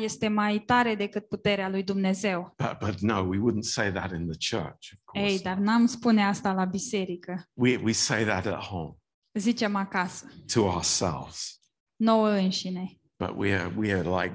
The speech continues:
Speaker 2: bold when we're together.
Speaker 1: Dar când suntem împreună, suntem foarte curajoși.
Speaker 2: Um,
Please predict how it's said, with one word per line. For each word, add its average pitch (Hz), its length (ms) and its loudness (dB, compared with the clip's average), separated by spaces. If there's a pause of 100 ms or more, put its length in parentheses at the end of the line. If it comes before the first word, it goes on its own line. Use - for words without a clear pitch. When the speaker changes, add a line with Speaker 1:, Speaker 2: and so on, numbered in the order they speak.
Speaker 2:
bold 131 680 4
when 98 240 -4
we're 90 180 -2
together. 92 540 -2 (160)
Speaker 1:
Dar 208 220 0
când 247 160 4
suntem 240 340 2
împreună, 214 480 2
suntem 202 300 -2
foarte 233 360 0
curajoși. 180 680 -8 (320)
Speaker 2:
Um, 87 520 0